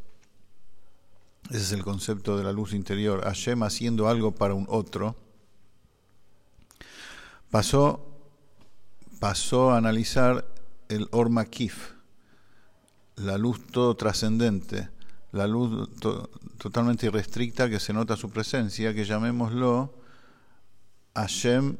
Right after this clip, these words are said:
para sí, Hashem hablando consigo mismo, de sí mismo, digamos así.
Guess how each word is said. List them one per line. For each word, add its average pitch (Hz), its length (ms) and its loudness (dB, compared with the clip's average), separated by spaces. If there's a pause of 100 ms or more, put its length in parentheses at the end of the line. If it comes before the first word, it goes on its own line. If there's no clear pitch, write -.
(600)
para 98 240 2
sí, 110 340 -2 (220)
Hashem 131 580 -2 (1040)
hablando 117 560 4
consigo 117 480 0
mismo, 120 500 -2
de 113 200 0
sí 120 220 0
mismo, 95 600 -2
digamos 104 380 -4
así. 95 300 -6